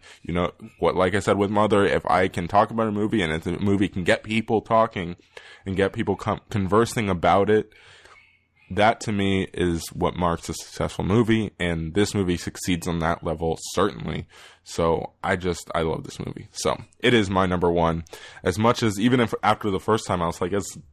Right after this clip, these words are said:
I thought this was easily gonna be my number one, and it wasn't, and it's not.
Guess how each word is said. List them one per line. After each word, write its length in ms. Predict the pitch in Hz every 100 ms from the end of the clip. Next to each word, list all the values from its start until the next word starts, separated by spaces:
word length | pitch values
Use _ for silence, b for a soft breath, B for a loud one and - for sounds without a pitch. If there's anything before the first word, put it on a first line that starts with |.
| _ _ -
I 120 | 95
thought 340 | - 101 - 92
this 140 | 87
was 140 | 92 95
easily 340 | 117 107 98
gonna 140 | 95
be 120 | 92 92
my 120 | 95
number 200 | 92 92
one, 140 | 92
and 120 | 92 85
it 40 |
wasn't, 300 | 113 113 101 B -
and 120 | 92
it's 120 | 90
not. 360 | 107 117 92